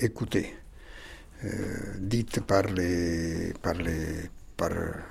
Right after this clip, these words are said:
les gens qui étaient venus, euh, dans la moitié du siècle où je n'étais pas encore là.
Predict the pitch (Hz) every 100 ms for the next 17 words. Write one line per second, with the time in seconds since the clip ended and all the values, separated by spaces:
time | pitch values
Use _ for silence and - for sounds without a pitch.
0 | - - - - - - - - - -
1 | - - 92 92 - - - 90 90 90
2 | 107 101 - 98 - 104 85 - 85 87
3 | 90 87 - - - - - - - -
4 | - - - - - 101 92 90 90 95
5 | 95 98 101 104 104 131 120 - - -
6 | - 120 113 - 123 110 113 95 110 104
7 | 98 101 101 92 92 80 73